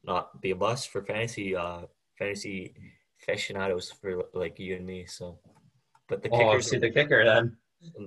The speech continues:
Speaker 1: I'm not even gonna get Daniel Carlson. I don't want
Speaker 2: Yeah.
Speaker 1: they don't wanna get into Daniel Carlson. If you wanna get into him,
Speaker 2: Yeah,
Speaker 1: sure.
Speaker 2: he, he's got some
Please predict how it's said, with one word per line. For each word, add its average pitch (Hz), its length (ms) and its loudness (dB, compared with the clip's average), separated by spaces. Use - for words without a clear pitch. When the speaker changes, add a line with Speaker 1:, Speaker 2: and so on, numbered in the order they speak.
Speaker 1:
I'm 107 180 -8
not 113 140 -4
even 107 100 -8
gonna 98 220 -6
get - 180 -12
Daniel 110 280 2
Carlson. 110 520 0
I 107 120 0
don't 113 180 2
want 113 180 6
Speaker 2:
Yeah. 156 300 8
Speaker 1:
they 123 100 6
don't 131 100 2
wanna 104 140 -18
get 104 160 -10
into 110 160 -2
Daniel 107 300 2
Carlson. 104 460 -4
If 92 140 -8
you 120 120 2
wanna 123 180 2
get 101 160 2
into 101 160 -6
him, 92 80 -6
Speaker 2:
Yeah, 120 160 6
Speaker 1:
sure. 101 120 6
Speaker 2:
he, 117 340 0
he's 147 200 -2
got 151 200 6
some 120 140 -8